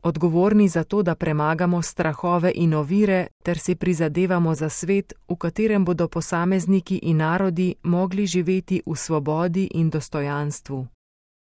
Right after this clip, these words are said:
Nadalje je kardinal Parolin svetovne voditelje pozval, naj pri iskanju najučinkovitejših odgovorov na izzive, ki jih predstavlja preseljevanje beguncev in migrantov, nikoli ne izgubijo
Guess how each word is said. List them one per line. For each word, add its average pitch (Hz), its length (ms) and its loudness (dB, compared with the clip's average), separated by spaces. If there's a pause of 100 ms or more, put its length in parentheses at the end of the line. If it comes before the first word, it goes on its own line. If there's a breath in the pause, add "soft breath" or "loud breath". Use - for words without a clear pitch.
(120)
Nadalje 151 500 0
je 151 100 0
kardinal 156 520 0
Parolin 165 560 2
svetovne 190 560 0
voditelje 170 580 0
pozval, 170 580 0
naj 170 180 2
pri 180 200 -2
iskanju 190 500 0
najučinkovitejših 185 1200 0
odgovorov 160 640 0
na 151 120 0
izzive, 160 440 0
ki 170 160 -8
jih 170 120 -4
predstavlja 165 680 -2
preseljevanje 156 840 -2
beguncev 165 600 0
in 151 120 0
migrantov, 160 760 -2 (140)
nikoli 202 480 2
ne 165 180 0
izgubijo 170 560 0